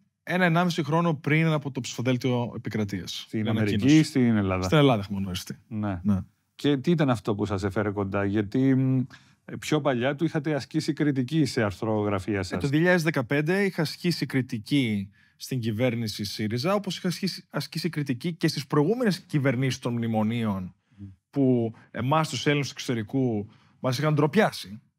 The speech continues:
Speaker 1: μαζί με τις προηγούμενες κυβερνήσεις που έφεραν τη χώρα
Speaker 2: Μμμ.
Speaker 1: στα πρόθυρα του γκρεμού. Ε, άρα, όντως,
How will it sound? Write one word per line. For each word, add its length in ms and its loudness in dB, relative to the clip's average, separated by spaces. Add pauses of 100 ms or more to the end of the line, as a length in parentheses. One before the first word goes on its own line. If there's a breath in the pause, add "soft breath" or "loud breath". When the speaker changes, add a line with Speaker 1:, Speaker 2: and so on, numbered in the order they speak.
(120)
Speaker 1:
μαζί 300 -8
με 80 -4
τις 120 -8
προηγούμενες 440 -2
κυβερνήσεις 600 -4
που 140 -2
έφεραν 440 0
τη 80 -18
χώρα 480 -6 (120)
Speaker 2:
Μμμ. 80 -16 (280 loud breath)
Speaker 1:
στα 200 -4
πρόθυρα 320 -2
του 60 -4
γκρεμού. 480 -4 (840)
Ε, 220 -8 (140)
άρα, 600 0
όντως, 760 -2